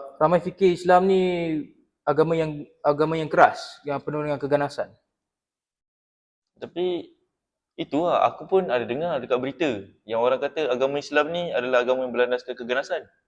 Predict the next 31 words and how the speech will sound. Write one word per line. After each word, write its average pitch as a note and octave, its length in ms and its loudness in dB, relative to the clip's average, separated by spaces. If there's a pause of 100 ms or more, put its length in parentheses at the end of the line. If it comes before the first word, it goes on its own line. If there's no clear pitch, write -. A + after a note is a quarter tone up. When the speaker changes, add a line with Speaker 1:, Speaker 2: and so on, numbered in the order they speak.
(260)
Speaker 2:
Betul E3 220 -2
ke? E4+ 120 -2 (540)
Speaker 1:
Itulah, A#2 320 -2
Wish. B2 560 0 (640)
Padahal D#3+ 320 4
kalau E3+ 240 2
kita F3 240 0
f-, - 200 -20
betul-betul E3 360 2
faham D#3+ 240 4
Islam, A#2 480 -4
kita G#3 160 -8
tahu G#3+ 160 6
yang B2+ 160 2
Islam B2+ 320 0
ni B2+ 80 -2
menekankan B2 880 0
kedamaian. E3 720 4 (160)
Even G3 400 4 (360)
Nabi E3 200 4
Muhammad F#3+ 280 4
sallallahu F#3 200 2
alaihi F3+ 160 0
wasallam, G#3 220 6 (100)
dia G3 140 2 (340)
menyeru F#3+ 400 0
kepada F#3 360 4 (760)
keamanan, E3 480 2
bukan A#3+ 240 6
keganasan. F#3+ 520 4 (1200)
Speaker 2:
Tapi, G3+ 400 -8